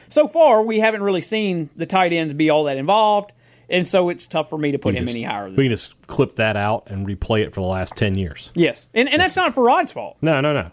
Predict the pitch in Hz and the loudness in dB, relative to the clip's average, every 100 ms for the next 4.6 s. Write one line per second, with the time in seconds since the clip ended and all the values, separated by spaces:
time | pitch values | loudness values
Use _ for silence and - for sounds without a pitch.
0 | - - 175 170 - _ _ _ _ _ | -6 0 2 2 -4 _ _ _ _ _
1 | - _ _ - 180 180 147 - - 180 | -20 _ _ 0 2 2 0 -8 0 2
2 | 247 190 262 180 190 160 156 165 165 - | 2 0 0 0 0 -2 0 0 -2 -8
3 | _ - 151 196 196 - 190 170 190 135 | _ -4 -2 0 -2 0 2 2 0 -4
4 | - 226 247 190 160 175 | -4 0 2 2 -2 -4